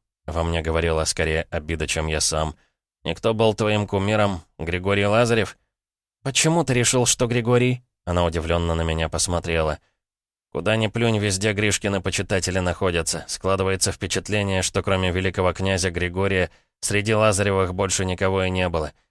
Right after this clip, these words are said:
Такой вот он единственный и неповторимый". Я закатил глаза, изображая верноподданнический экстаз. "Григорий стал императором. Об исторически значимых личностях романы не пишут",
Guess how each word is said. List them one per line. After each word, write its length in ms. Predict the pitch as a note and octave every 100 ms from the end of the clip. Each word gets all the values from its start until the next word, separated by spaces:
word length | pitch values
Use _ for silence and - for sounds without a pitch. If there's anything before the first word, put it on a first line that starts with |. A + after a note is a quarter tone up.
| _ _
Такой 300 | - - A2
вот 180 | G2+ G2
он 120 | G2+
единственный 800 | F#2+ F#2+ F#2+ F#2 - G2 F#2 F#2
и 60 | G2+
неповторимый". 840 | F2+ F2 E2 G2 F#2+ F2+ D#2+ D2+ _ _ _ _ _ _
Я 200 | D#2 F2+
закатил 440 | F2 F2 F#2 G2+ F#2
глаза, 420 | F2 F2+ E2+ G#2
изображая 600 | E2+ D#2+ E2 D#2+ F#2+ F2
верноподданнический 1300 | E2 E2+ E2+ E2 F2+ D#2+ E2 E2 D#2+ D#2 E2 - E2
экстаз. 500 | E2 - E2+ D2+ - _ _ _ _ _ _ _ -
"Григорий 420 | A#2 A#2+ B2+ B2
стал 300 | - B2 A#2+
императором. 720 | A#2 B2 A#2 G#2 G2+ G2 F2 -
Об 160 | F#2+ G2+
исторически 560 | - A#2+ A2 A#2 -
значимых 500 | G2+ A2+ - G#2+ G2+
личностях 560 | B2+ B2+ A#2+ G#2+ G#2 G2
романы 360 | G#2 G#2+ G#2+
не 120 | G#2+ G#2
пишут", 440 | A2+ - F2